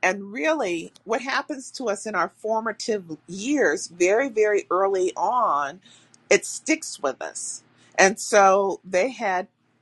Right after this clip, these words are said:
proven statistics showing, eh, eh, you know, the kids could have been what and what in terms of their actual intellect, but those who were,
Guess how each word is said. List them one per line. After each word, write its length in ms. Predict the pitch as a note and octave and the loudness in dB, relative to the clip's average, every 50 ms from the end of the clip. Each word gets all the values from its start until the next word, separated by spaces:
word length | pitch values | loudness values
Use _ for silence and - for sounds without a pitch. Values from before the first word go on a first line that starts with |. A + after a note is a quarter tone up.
| _ _ | _ _
proven 580 | - - C#4 C4+ C4 A#3+ A3 A#3 A3+ A3+ A#3+ A#3+ | -14 -10 -8 -8 -8 -6 -2 -2 -2 -2 -4 -6
statistics 840 | - - A3+ A3+ A3+ - - G#4 - - - - D#3 C#3 - - | -6 -4 -4 -4 -2 0 2 2 2 0 -2 -2 -2 -2 -2 -4
showing, 640 | - - - A3+ G#3 G#3 G#3+ G#3 F#3+ G3 F#3+ G#3 - - - - - - _ _ - - | -4 2 4 4 4 4 4 0 0 -2 -4 -6 -10 -16 -20 -20 -20 -20 _ _ -6 -4
eh, 80 | B2+ - - - | -4 2 4 4
eh, 100 | A3+ - - | 4 4 4
you 100 | E4+ E4 | 0 0
know, 80 | A#3+ | 0
the 120 | G#3+ A#3+ A3+ | -2 -8 -6
kids 280 | - F4 G#4+ G#4+ - | -4 -4 -4 -4 -4
could 180 | - - E4+ D#4 | -6 -6 -6 -6
have 140 | D4 A3 G3+ | -6 -6 -6
been 200 | A3 G#3+ A3 F#3+ | -6 -6 -4 -2
what 240 | F#3+ A3+ G#3+ - F3 | 0 0 0 0 -2
and 100 | G3 G3+ | -4 -4
what 260 | B3 - - - - - | -2 0 0 0 -2 -6
in 100 | F3 F#3+ | -12 -12
terms 320 | - A#3+ G#3 G3 G#3 - | -8 -8 -8 -8 -8 -10
of 140 | G3 F3+ F3 | -12 -8 -4
their 180 | E3 D#3+ D#3 - - | -2 -2 0 2 2
actual 440 | F3+ G3+ - - - G3+ E3+ - - - | 2 2 0 -2 -6 -6 -6 -6 -4 -6
intellect, 580 | E3 C#4 - - A3+ F3+ C#3+ A2+ A2+ - - _ _ _ _ _ _ _ | -8 -8 -6 -4 -2 0 0 0 0 -2 -4 _ _ _ _ _ _ _
but 220 | - F3+ - - | -6 -6 -4 0
those 400 | G3+ G3+ A#3+ C#4 C#4+ D4+ C#4 - | 0 0 2 0 0 -4 -6 -6
who 140 | - C#4+ B3 | -6 -6 -4
were, 460 | A3 G#3 F#3+ F3 E3+ E3+ E3 D#3 - | -2 0 2 4 4 4 2 0 -2